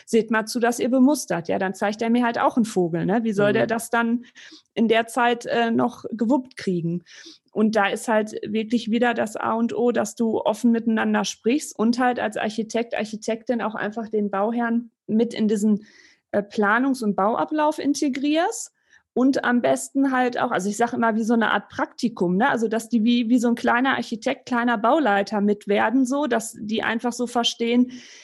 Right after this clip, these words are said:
Speaker 1: wieso muss ich dann was entscheiden?
Speaker 2: Mhm.
Speaker 1: Wenn ich das jetzt nicht entscheide, was sind denn die Konsequenzen?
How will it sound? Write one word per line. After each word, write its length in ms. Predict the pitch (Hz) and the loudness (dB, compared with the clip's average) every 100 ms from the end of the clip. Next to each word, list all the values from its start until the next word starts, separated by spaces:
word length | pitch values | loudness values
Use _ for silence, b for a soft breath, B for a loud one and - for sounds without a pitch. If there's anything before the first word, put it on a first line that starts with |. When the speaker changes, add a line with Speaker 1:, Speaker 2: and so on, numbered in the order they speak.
| B | B
Speaker 1:
wieso 300 | 233 220 247 | 0 2 4
muss 220 | 240 247 | 6 4
ich 180 | 233 240 | 2 0
dann 260 | 247 269 269 | 0 2 2
was 200 | 202 196 | 0 -2
entscheiden? 600 | 190 190 - 175 170 170 | -4 -4 -2 -2 -2 -2
Speaker 2:
Mhm. 120 | 147 143 - | -6 -10 -4
Speaker 1:
Wenn 160 | 208 | -2
ich 80 | 226 | -2
das 220 | 226 233 | -2 0
jetzt 180 | 240 240 | -2 0
nicht 160 | 226 - | -2 0
entscheide, 800 | 208 - 196 214 226 277 339 403 - | -2 -2 -2 0 0 0 -2 -4 -4
was 160 | 208 | -2
sind 180 | 226 247 | 0 2
denn 120 | 254 | 2
die 120 | 240 247 | 0 -2
Konsequenzen? 1080 | 240 233 226 233 247 240 233 214 170 160 | -2 0 -2 -2 0 0 -2 -4 -6 -6